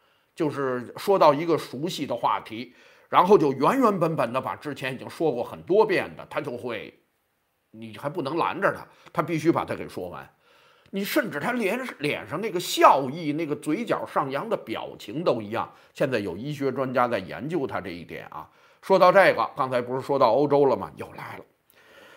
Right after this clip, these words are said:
啊，你比如说我们捐一美元，欧洲也应该捐一美元。我们捐了三千五百亿，他们只捐了一千亿。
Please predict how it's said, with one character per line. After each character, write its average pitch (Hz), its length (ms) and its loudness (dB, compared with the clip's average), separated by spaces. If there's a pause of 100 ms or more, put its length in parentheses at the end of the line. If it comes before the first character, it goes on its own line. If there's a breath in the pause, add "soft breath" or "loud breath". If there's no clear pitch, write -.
(220 soft breath)
啊， 139 280 8
你 147 160 2
比 143 100 2
如 135 120 4
说 147 140 4
我 123 160 6
们 117 140 0
捐 135 240 2
一 127 100 -2
美 98 180 -4
元， 110 380 0
欧 135 200 2
洲 123 200 2
也 95 160 -2
应 107 120 -8
该 107 120 -2
捐 107 260 -4
一 95 140 -10
美 78 160 -12
元。 90 400 -10
我 120 140 2
们 123 120 -4
捐 165 220 4
了 143 100 4
三 156 240 -2
千 143 220 -2
五 139 160 0
百 107 180 4
亿， 120 300 0
他 101 140 -4
们 123 140 -6
只 80 180 -12
捐 113 220 -4
了 110 80 -4
一 107 180 -10
千 120 300 -6
亿。 104 220 -8